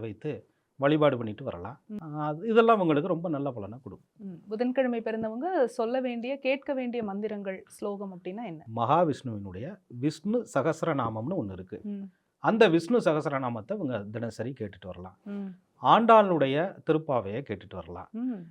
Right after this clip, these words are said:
Speaker 1: இதெல்லாம் இவங்களுக்கு ஒரு நல்ல வெற்றியை தேடி கொடுக்கும். அதே போல ஓம் நமோ நாராயணாய நமக,
Speaker 2: ம்.
Speaker 1: இந்த மந்திரத்தை கேட்டு வரலாம். நாராயணனுடைய காயத்ரி மந்திரத்தை சொல்லி வரலாம். நாராயணாய வித்மகே வாசுதேவாய தீமகின்னு இருக்கு இல்லையா,
Speaker 2: ம்.
Speaker 1: அந்த காயத்ரி மந்திரத்தை சொல்லி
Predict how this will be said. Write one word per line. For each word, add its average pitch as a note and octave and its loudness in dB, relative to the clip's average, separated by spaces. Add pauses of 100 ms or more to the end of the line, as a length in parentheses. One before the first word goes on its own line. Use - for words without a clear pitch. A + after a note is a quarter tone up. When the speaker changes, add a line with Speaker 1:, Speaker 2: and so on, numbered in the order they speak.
(120)
Speaker 1:
இதெல்லாம் F3 4
இவங்களுக்கு C3+ 0
ஒரு A#2 -6
நல்ல B2+ -2
வெற்றியை A#2+ -10
தேடி G#2 -6
கொடுக்கும். G2 -12 (380)
அதே D#3+ 6
போல F#3+ 6 (400)
ஓம் G#3 4 (140)
நமோ D3 0 (240)
நாராயணாய D3 0
நமக, G2 -6 (380)
Speaker 2:
ம். G#3+ -12
Speaker 1:
இந்த F3 0
மந்திரத்தை A#2 -6
கேட்டு A2+ -6
வரலாம். A2 -12 (520)
நாராயணனுடைய F#3+ 10 (180)
காயத்ரி G3 6
மந்திரத்தை B2 -4
சொல்லி A2 -4
வரலாம். F#2 -6 (140)
நாராயணாய C#3+ 6
வித்மகே B2+ -4 (120)
வாசுதேவாய C3+ -2 (100)
தீமகின்னு C#3+ 0
இருக்கு D#3 0
இல்லையா, E3 4 (160)
Speaker 2:
ம். G#3 -10 (120)
Speaker 1:
அந்த G3+ 6
காயத்ரி E3 8
மந்திரத்தை A2 -4
சொல்லி F#2+ -8